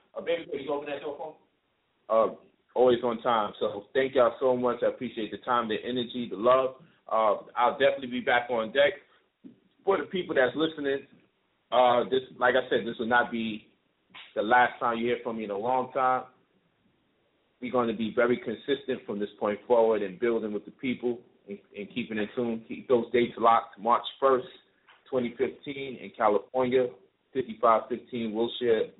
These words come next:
Boulevard, Los Angeles. Keep that day locked, gonna be an amazing event. Doctor Sebi, mys-, myself, Ramses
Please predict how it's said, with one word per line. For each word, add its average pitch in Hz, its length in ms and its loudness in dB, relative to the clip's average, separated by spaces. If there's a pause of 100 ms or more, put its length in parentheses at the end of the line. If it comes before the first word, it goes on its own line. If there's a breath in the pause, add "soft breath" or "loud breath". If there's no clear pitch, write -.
Boulevard, 120 560 4
Los 104 220 -2
Angeles. 120 420 -4 (480)
Keep 113 160 -8
that 104 220 2
day 101 240 0
locked, - 340 0 (220)
gonna 101 200 -8
be 104 120 -8
an 92 80 -6
amazing 113 600 -4
event. 110 360 -6 (500)
Doctor 104 300 0 (120)
Sebi, 113 480 -2 (400)
mys-, - 360 -8 (320)
myself, 123 560 4 (160)
Ramses 110 440 -8